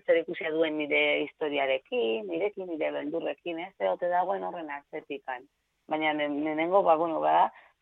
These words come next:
jabetzeko agian, ba, hori, ez? Ba, nola nagoen ni eta nola sentitzen naiz, ez? Eta ze momentutan, ba, agian, igual,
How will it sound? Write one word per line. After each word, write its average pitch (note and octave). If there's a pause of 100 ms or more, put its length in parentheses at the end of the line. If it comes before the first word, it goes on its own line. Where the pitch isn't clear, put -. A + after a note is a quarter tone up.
jabetzeko F3+
agian, F#3+
ba, D#3
hori, C#3+
ez? D4+
Ba, E3+
nola F3
nagoen F3+
ni G#3+
eta E3
nola F3
sentitzen C#3+
naiz, D#3+
ez? F#3 (100)
Eta D3+
ze D#3+
momentutan, D3+
ba, C#3+
agian, D#3
igual, D3+